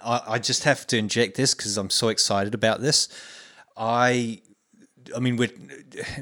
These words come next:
I'm not talking, as we're talking right now, I'm not talking about my own experience, but then I stop and I listen to our conversation. I'm like, "This has been my own experience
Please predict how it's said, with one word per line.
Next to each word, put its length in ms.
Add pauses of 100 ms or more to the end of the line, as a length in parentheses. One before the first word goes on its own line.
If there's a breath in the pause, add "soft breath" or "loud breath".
(200)
I'm 160
not 200
talking, 520 (460)
as 160
we're 100
talking 460
right 220
now, 380 (320 soft breath)
I'm 200
not 240
talking 420
about 320
my 180
own 200
experience, 720 (520 soft breath)
but 180
then 140
I 100
stop 360
and 80
I 60
listen 340
to 140
our 120
conversation. 640
I'm 120
like, 200
"This 160
has 320
been 320
my 200
own 120
experience 680